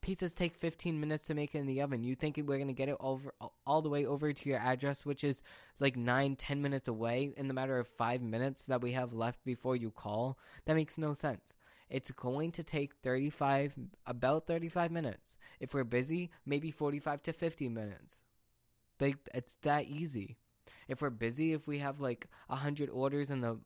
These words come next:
ovens are backed up, it's gonna be in about an hour. If you don't wanna wait it, do not tell me that you're gonna wait an hour and then call in,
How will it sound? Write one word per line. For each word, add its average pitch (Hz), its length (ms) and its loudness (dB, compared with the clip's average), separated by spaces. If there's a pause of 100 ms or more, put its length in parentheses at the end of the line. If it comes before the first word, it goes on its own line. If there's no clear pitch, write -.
ovens 135 280 2
are 127 80 4
backed 117 280 0
up, 135 140 2
it's 135 120 -6
gonna 147 180 0
be 156 160 0
in 151 60 2
about 139 240 4
an 127 80 0
hour. 120 280 0
If - 200 -12
you 139 120 -8
don't 127 280 0
wanna 143 220 -2
wait 127 260 2
it, 107 220 -4 (240)
do 139 100 0
not 156 260 -2
tell 160 180 -2
me 156 160 0
that 123 160 0
you're 123 120 0
gonna 131 180 -2
wait 123 240 0
an 123 120 -4
hour 113 380 -4 (320)
and 139 100 -2
then 143 140 -2
call 156 260 2
in, 135 120 -2